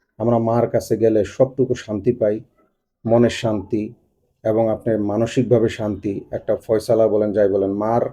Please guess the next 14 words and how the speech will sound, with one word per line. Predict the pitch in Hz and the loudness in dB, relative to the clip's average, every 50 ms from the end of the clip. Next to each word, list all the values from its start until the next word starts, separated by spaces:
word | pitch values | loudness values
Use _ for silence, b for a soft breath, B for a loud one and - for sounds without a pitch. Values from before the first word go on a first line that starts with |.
| _ - | _ -8
কাছে | - 95 - - - 120 120 117 | -8 -8 -8 -4 -2 0 0 0
যে | 104 110 107 | -2 -4 -6
শান্তিটা | 98 - 104 98 98 95 117 - 113 | -6 -8 -12 -12 -10 -8 -4 -2 -2
পাওয়া | 107 - 107 107 107 104 | 0 2 4 4 4 4
যায়, | 95 101 95 90 92 90 | 4 2 2 2 0 -2
মায়ের | 92 98 98 101 104 104 98 | -6 -8 -8 -6 -4 -4 -2
আঁচলের | 95 90 - 113 110 107 110 | -4 -4 -4 -4 0 0 0
নিচে, | 104 98 - - 92 | 0 0 -4 -12 -14
পৃথিবীর | 87 - 110 - 110 107 110 | -10 -10 -10 -10 -6 -8 -8
কোথায় | - - 107 101 110 104 95 | -6 -6 -8 -4 -4 -6 -6
শান্তি | - - 101 101 - 104 101 | -4 -6 -10 -8 -6 -6 -6
আপনি | 101 - 98 | -6 -6 -10
পাবেন | - - 104 101 101 110 110 | -4 -2 -2 -2 0 -2 -2
না। | 110 120 127 - | -2 -4 -4 -6